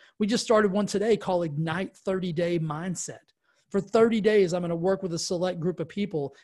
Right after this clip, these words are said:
and all we are going to do is apply positive tension to their mindsets so that they can grow and ex-, expand and evolve. At the end of the thirty days, they will be so much stronger. Their mindset will be so much more fortified.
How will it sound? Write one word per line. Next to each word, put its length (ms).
and 100
all 420
we 140
are 140
going 300
to 120
do 380
is 160
apply 500
positive 640
tension 560
to 120
their 160
mindsets 680
so 160
that 100
they 120
can 180
grow 420
and 100
ex-, 220
expand 580
and 120
evolve. 440
At 100
the 140
end 140
of 80
the 80
thirty 320
days, 420
they 160
will 120
be 120
so 300
much 220
stronger. 580
Their 160
mindset 440
will 80
be 80
so 200
much 220
more 140
fortified. 800